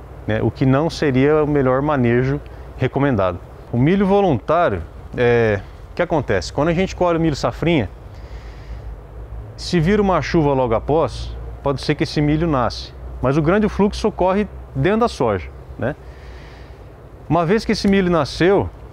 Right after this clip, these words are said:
eu tenho que controlar ele, tá? Nós temos um produto hoje que é o Aloxifop, o Verdict Max, que ele é altamente eficaz no controle de milho. Só que acontece, muitas vezes o agricultor, ele vê que nasce uma espiga aqui, nasce um milho ali,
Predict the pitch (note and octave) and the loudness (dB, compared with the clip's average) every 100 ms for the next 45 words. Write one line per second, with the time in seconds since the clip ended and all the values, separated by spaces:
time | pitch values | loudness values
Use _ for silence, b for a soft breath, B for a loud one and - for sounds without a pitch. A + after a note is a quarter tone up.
0 | - B2+ B2+ F#3+ F3+ E3+ D3 B2+ G#2 F2 | -6 -2 0 0 0 0 2 2 2 0
1 | E2 - - - - - G2+ A#2 C3 - | -4 -10 -16 -18 -18 -8 -2 -2 -4 -14
2 | - A2 A2 D3 D#3 D#3 D#3 C#3+ D3+ C3 | -8 -6 -2 0 0 0 2 2 0 2
3 | D3+ F#3 - C3 B2 B2 - D3 - D3 | 2 2 0 0 2 0 -4 -6 -2 0
4 | F#3 - - - - G#2+ A#2 A2+ - F3 | 0 -4 -18 -14 -6 -2 0 0 -2 -2
5 | D3 E3 - - - B B B - B2 | 0 0 -4 -14 -16 B B B -2 0
6 | D3+ - - - D#3 - E3+ E3+ D3 - | 0 -2 -10 -4 -2 0 -2 -2 -6 -4
7 | C3 C#3+ D#3 D#3 C#3 D3 C#3+ A#2 G2+ D#2+ | -2 0 0 -2 0 0 2 2 2 -2
8 | - - - B B B B B B B | -10 -20 -20 B B B B B B B
9 | B B - F3+ G3+ G#3 F3+ C#3 A2+ - | B B -4 0 2 2 2 2 2 2
10 | C#3 E3+ F3+ E3 F3+ F3+ F3+ E3 - F3 | 0 2 2 4 2 2 2 2 4 4
11 | F3 C#3+ F3+ G#3+ E3 D3+ D3 C3+ D3 B2+ | 4 4 4 2 2 2 2 0 2 2
12 | B2+ B2 - C#3 B2+ - F#3 G3 C#3 B2+ | 4 0 0 2 2 0 0 2 2 0
13 | C#3+ C3+ D#3 F3 D#3+ F#3+ | 0 2 2 2 2 2